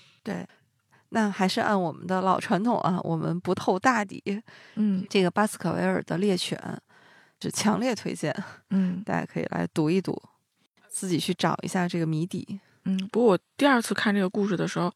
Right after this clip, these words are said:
Speaker 2: 又发现这里还有个细节。
Speaker 1: 嗯。
Speaker 2: 就是在这个逃犯死了之后，福尔摩斯曾经有一个疑问，说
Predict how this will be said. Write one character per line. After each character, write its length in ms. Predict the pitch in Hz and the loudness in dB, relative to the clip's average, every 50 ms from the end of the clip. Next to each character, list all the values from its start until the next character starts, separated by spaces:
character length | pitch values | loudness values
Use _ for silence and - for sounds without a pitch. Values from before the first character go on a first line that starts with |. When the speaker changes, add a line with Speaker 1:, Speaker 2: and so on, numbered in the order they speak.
| _ _ _ _ _ _ - | _ _ _ _ _ _ 2
Speaker 2:
又 180 | - 226 208 | 4 4 4
发 240 | 196 - 208 208 226 | 4 2 2 0 2
现 200 | 226 - 202 185 | 2 2 0 0
这 140 | 190 196 180 | 2 0 0
里 80 | 170 185 | 0 -2
还 140 | - - | -2 -2
有 120 | 185 170 147 | -2 -2 -2
个 120 | - 165 | -2 -4
细 340 | 185 - - - 214 185 170 | -4 -4 -4 -2 -2 -2 -2
节。 260 | - - 110 90 - - _ _ - | -2 -4 -6 -6 -6 -8 _ _ -8
Speaker 1:
嗯。 200 | 226 240 247 262 _ _ _ _ _ | -6 -6 -6 -8 _ _ _ _ _
Speaker 2:
就 160 | - - 226 220 | -2 0 0 0
是 300 | - - 214 202 190 208 - | 2 2 2 2 2 0 0
在 460 | - 254 240 214 196 185 180 170 - - - - - _ _ _ _ - | 0 2 2 2 2 2 0 -2 -4 -6 -12 -20 -20 _ _ _ _ 0
这 80 | - | 2
个 80 | 226 202 | 2 2
逃 260 | - - - - 165 | 2 2 2 2 2
犯 300 | 190 - 294 294 247 214 | 2 2 2 2 2 2
死 280 | - - - - 254 - - | 2 0 -2 -4 -4 -2 -2
了 80 | - | -2
之 160 | - - 208 | 0 0 -2
后， 320 | 220 - 247 208 190 - 233 - _ _ _ _ | 0 0 0 0 0 -2 -4 -10 _ _ _ _
福 200 | - - 220 247 | -6 -2 2 2
尔 80 | 240 196 | 4 2
摩 200 | 175 160 165 196 | 2 0 0 0
斯 240 | - - - 254 | 0 0 -2 -2
曾 160 | 262 - 196 208 | 0 0 2 2
经 80 | 220 | 2
有 80 | 190 196 | 2 0
一 60 | - | 0
个 80 | 170 180 | -2 -2
疑 220 | 175 160 151 180 | -2 -2 -2 0
问， 260 | 208 247 240 - - | 2 2 2 2 0
说 320 | 202 - - 247 254 277 | 0 0 2 2 2 0